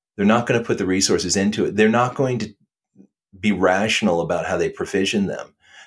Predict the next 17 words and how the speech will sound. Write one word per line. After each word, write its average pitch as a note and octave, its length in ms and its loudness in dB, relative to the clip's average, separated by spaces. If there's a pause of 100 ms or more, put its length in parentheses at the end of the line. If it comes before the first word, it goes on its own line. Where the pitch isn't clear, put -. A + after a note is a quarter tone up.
They're A#2+ 120 0
gonna B2+ 160 4
turn B2 200 2
into A2+ 160 0
concentration G2+ 720 0
camps E2 380 -4
that F2+ 140 -4
are E2+ 80 -4
densely F2+ 460 0
packed, B1 520 -6 (600)
and F2+ 560 0
they're F#2+ 160 -2
going G2 240 0
to F#2+ 80 -4
get F2 180 -4
very G2 360 2
scary B1+ 680 -2